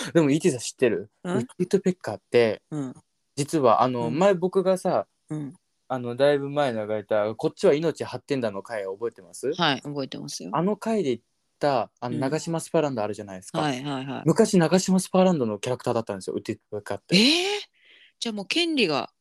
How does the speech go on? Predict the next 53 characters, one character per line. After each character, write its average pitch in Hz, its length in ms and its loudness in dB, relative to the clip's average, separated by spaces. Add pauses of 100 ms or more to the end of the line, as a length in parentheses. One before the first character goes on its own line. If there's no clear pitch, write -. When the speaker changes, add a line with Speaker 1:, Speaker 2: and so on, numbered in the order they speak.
(760)
Speaker 1:
権 269 220 6
利 190 100 6
が 127 100 6
ポ 254 200 6
ン 269 60 2
ポ 185 120 6
ン 135 60 0
ポ 202 120 4
ン 269 100 4
ポ 240 200 6
ン。 107 120 -2 (140)
Speaker 2:
あ、 - 120 -2
も 180 240 -4
う、 180 100 -6 (480)
じ - 100 2
ゃ 175 160 8
あ、 220 40 10
Speaker 1:
払 247 40 6
い - 40 6
ま 285 180 6
す 233 60 0
よ。 277 60 4
Speaker 2:
ほ-、 - 40 4
崩 123 60 2
壊、 247 140 -2 (100)
放 302 140 -4
棄 247 160 -12
し 180 80 -12
た 156 100 -12
の 135 160 -14
ね、 165 180 -10 (160)
Speaker 1:
そ - 200 -12
う。 - 20 -4
Speaker 2:
ス - 20 -4
パ 151 60 -4
ラ 147 80 -2
ン 143 60 -8
ド 139 100 -8
は。 - 180 -12 (680)
Speaker 1:
そ 175 340 -2
う、 113 100 -4
長 143 180 -4
島 202 180 -8
ス 190 60 -12
パ 226 60 -2
ラ 208 60 0
ン - 20 -8
ド 123 80 -8
放 156 140 -2
棄 156 100 -14
し - 40 -16
た - 80 -12
の。 98 60 -14